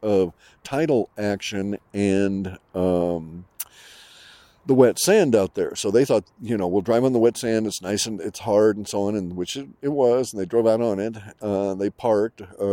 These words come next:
apparently, uh, s-, some distance from the tide, but they didn't recognize that it was coming in. And of course, the tide comes in, but a lot of that water action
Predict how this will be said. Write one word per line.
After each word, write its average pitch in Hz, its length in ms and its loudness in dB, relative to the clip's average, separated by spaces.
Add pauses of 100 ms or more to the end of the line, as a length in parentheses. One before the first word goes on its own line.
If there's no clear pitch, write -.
(140)
apparently, 104 640 -6 (380)
uh, 98 300 -4
s-, - 340 -10
some 143 320 -4
distance 131 560 -4
from 101 400 -6
the 92 100 -4
tide, 95 580 -6
but 92 120 -8
they 110 100 -6
didn't 123 220 -2
recognize 104 480 -2
that 101 100 -8
it 82 100 -8
was - 60 -12
coming 110 300 -6
in. 110 280 0 (300)
And 113 60 -8
of 113 80 -6
course, 127 260 0
the 92 120 -14
tide 147 380 -6
comes 127 320 -4
in, 123 320 -2 (280)
but 107 100 -2
a 101 60 4
lot 117 200 2
of 170 100 2
that 120 200 2
water 117 400 2
action 95 480 -6